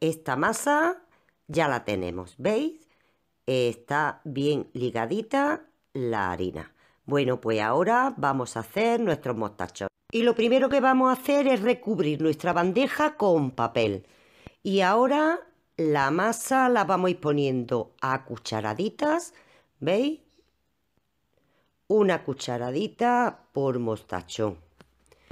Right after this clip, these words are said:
Y vamos a ir poniéndolas bien separadas, porque esto después en el horno nos va a crecer. Y como lo peguemos más, se nos van a juntar unos con otros.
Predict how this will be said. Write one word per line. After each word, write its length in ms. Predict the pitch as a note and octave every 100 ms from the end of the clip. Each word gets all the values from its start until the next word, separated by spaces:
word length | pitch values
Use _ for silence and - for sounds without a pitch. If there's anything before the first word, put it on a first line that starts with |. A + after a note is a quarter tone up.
| - - _
Y 140 | G3
vamos 280 | F3+ G3+ A#3
a 20 |
ir 120 | B3 B3
poniéndolas 800 | A3 G#3+ A#3 A#3+ A#3 A#3+ A#3+ E3+
bien 280 | F#3+ A3
separadas, 680 | G#3+ A#3+ - D#3+ C#3 B2 A#2 -
porque 320 | D3+ - E3+
esto 220 | F#3+ -
después 360 | A3 A3+ G3+ G3+
en 80 | F#3+
el 120 | F3
horno 480 | G#3 F#3+ A3+ A3+ -
nos 260 | F3 D3 C3
va 240 | F3 -
a 140 | - D#3+
crecer. 460 | - C3 C3+ B2 A#2 - - - - _ _
Y 560 | F3+ E3+ E3 D#3 D3 C#3
como 240 | D3 C#3+
lo 160 | C#3 C3+
peguemos 420 | C#3 F#3 G3+ E3+
más, 500 | D3+ F#3 A#3 B3 - - - - _
se 240 | - G3+
nos 160 | F#3 D#3+
van 240 | F#3+ G#3+
a 60 | G#3+
juntar 720 | D3 F3 D#3+ D#3 G#3+ A#3 -
unos 320 | - F3+ D#3 D3
con 260 | - C3
otros. 380 | F#2+ E2+ G2+ A#2